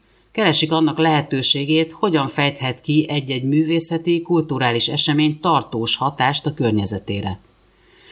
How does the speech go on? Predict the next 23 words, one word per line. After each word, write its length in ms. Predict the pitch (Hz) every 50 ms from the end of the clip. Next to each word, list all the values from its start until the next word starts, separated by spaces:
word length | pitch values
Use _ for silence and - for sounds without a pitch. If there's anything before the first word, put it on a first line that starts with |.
| - - -
A 60 | -
Csepelen 440 | 151 - 220 240 233 269 220 180 170
zajló 400 | 156 151 151 147 143 143 143 135
kétnapos 500 | - - 170 165 170 156 143 143 143 127
szeminárium 760 | - - - 156 143 135 123 120 120 113 107 107 110 113 117 120
és 160 | 113 107 -
workshop 680 | 127 135 143 135 120 - - - - 127 139 160 - -
a 140 | - 170
köztéri 480 | 170 - 190 160 - - - 131 120 123
művészeteknek 960 | 123 143 156 151 131 123 123 - 127 113 - 120 113 - - 120 113 113 - -
a 120 | - 123
posztindustriális 1200 | - - - 196 202 - - - - 156 135 135 123 123 113 - - 127 123 117 110 110 113 110 -
területek 540 | - 151 147 143 131 131 127 - 131 - -
újraértelmezésében 1300 | 160 165 135 120 120 117 120 123 123 - - 127 120 117 117 117 107 120 113 - - 123 117 113 120
játszott 420 | 120 123 123 120 120 - - 110 -
szerepét 580 | - - 143 131 - 113 - - 120 113 110
járja 340 | - 123 113 113 110 107 107
körül, 460 | - - 143 139 156 156 156 156 156 - _ _ _ _ - _ - _
az 140 | 196 -
átalakulóban 840 | - 185 165 131 - - 127 127 123 - 135 123 127 123 117 123 123 131
lévő 300 | 147 156 156 151 151 151
ipari 460 | 151 156 160 151 - 143 143 147 147
területeken 760 | - 151 139 143 143 143 139 - 143 123 - 135 127 127 120